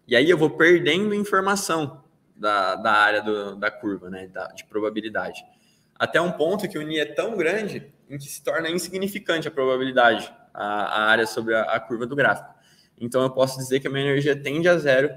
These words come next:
pra esses ni-, nis grandes, pra esses passos de energia grande.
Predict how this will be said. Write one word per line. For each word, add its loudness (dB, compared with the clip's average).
pra 2
esses -2
ni-, 0
nis 0
grandes, 0
pra -8
esses -10
passos 0
de -4
energia 0
grande. -4